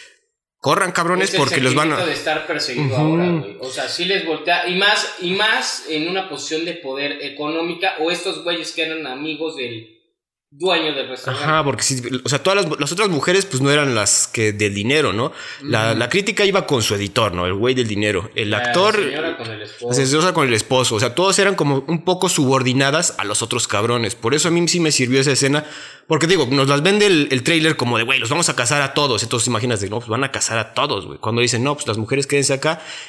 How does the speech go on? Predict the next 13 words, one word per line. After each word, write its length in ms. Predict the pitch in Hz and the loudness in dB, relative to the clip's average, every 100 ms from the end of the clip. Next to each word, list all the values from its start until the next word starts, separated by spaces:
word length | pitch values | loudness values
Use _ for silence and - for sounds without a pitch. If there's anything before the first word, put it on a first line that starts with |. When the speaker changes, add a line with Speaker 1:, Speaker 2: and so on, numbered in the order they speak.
| - | -8
Speaker 1:
todavía 180 | - 160 | 0 2
siéntense, 640 | - 170 170 151 151 147 143 | 4 2 2 2 2 2 2
disfruten, 720 | 123 - 156 147 147 147 147 - - - | 0 2 0 2 2 2 0 -8 -8 -4
échense 340 | 160 185 160 | 2 2 4
un 60 | 180 | 2
cigarro, 580 | 147 127 143 156 160 | 2 2 2 2 0
güey", 420 | 147 151 156 151 143 | 2 2 2 0 -2
hasta 260 | 113 - | -2 0
les 120 | 117 | 0
deja 160 | 120 143 | 2 2
Speaker 2:
Platiquen, 400 | 139 127 214 196 | 0 0 -4 -4
platiquen 420 | 160 151 - 202 | -4 -4 -4 -2
de 80 | 170 | -2